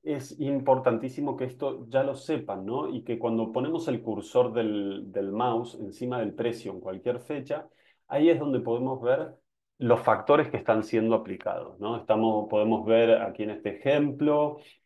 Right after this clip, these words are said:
eh, que no, no creo que lo puedan ver, pero saben a lo que me refiero, ¿no? Cuando, cuando ponemos el cursor del mouse, que abre, se abre esta ventana emergente con el desglose de los precios. Entonces pone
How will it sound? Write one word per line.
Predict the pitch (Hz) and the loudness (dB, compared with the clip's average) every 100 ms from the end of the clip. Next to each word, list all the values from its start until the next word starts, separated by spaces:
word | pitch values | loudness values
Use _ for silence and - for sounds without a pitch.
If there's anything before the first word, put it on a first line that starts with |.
| _ | _
eh, | 117 104 104 101 98 | -4 0 0 0 -2
que | 104 104 107 107 104 110 | -2 0 0 0 -2 -6
no, | 117 - | -12 -10
no | 139 123 | 0 2
creo | 131 120 | 4 4
que | 113 | 4
lo | 110 | 4
puedan | 117 117 127 | 6 4 6
ver, | 147 113 | 4 4
pero | 113 107 101 - _ _ | 0 2 0 -4 _ _
saben | - 120 120 113 | 0 2 2 0
a | |
lo | 104 101 | -2 -4
que | |
me | 98 95 | -6 -4
refiero, | 92 - 90 85 | -6 -8 -10 -6
¿no? | 98 123 | -4 0
Cuando, | 110 104 101 98 - | 2 4 2 2 -2
cuando | 104 98 | -4 0
ponemos | 107 113 113 | 0 0 -2
el | 104 | -4
cursor | 104 98 - 110 | -10 -2 0 2
del | 107 | 2
mouse, | 113 139 - | 2 0 0
que | 107 | 2
abre, | 110 113 113 - - | 4 6 4 2 -12
se | - | -2
abre | 104 104 | -2 -2
esta | - 104 | -2 -2
ventana | 101 107 104 117 | 0 -2 0 2
emergente | 117 110 - 135 147 131 | 2 -2 -2 -4 -2 -2
con | 123 135 - _ | -2 -2 -6 _
el | 120 120 | -2 2
desglose | 123 127 131 135 - 135 | 0 2 4 4 4 0
de | 131 107 | 2 2
los | 101 - | -2 -2
precios. | 107 98 - 90 | -4 -4 -10 -14
Entonces | 92 - 104 107 107 | -14 -8 -6 -6 -4
pone | 117 117 123 | 0 0 -2